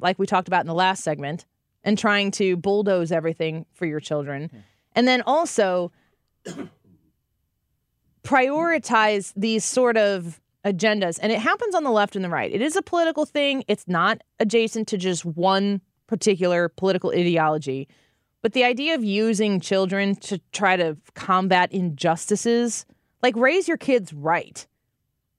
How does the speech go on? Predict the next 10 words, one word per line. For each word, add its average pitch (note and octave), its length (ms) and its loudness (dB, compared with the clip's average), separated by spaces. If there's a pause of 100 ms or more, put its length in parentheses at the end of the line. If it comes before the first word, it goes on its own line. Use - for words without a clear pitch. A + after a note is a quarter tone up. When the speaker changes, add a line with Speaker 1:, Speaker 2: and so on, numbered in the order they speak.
(100)
Speaker 1:
And A3 140 4
then A3+ 100 4
the A#3 100 2
injustices G#3+ 600 0
will G3+ 100 2
go F#3+ 520 0
away G3 400 2
with F#3 420 0 (300)
new A3+ 300 4
generations. F#3 920 0